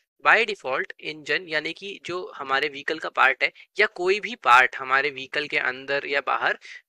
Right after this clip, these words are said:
हर चीज के पास एक नॉर्मल वाइब्रेशनल फ्रीक्वेंसी होती है। हर चीज हल्का फुल्का वाइब्रेट करता रहता है नेचर में,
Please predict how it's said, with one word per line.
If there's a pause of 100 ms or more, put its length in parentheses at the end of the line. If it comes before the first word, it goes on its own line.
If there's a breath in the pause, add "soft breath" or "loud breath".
(220)
हर
चीज
के
पास (200)
एक
नॉर्मल
वाइब्रेशनल
फ्रीक्वेंसी
होती
है।
हर
चीज
हल्का
फुल्का
वाइब्रेट
करता
रहता
है
नेचर
में,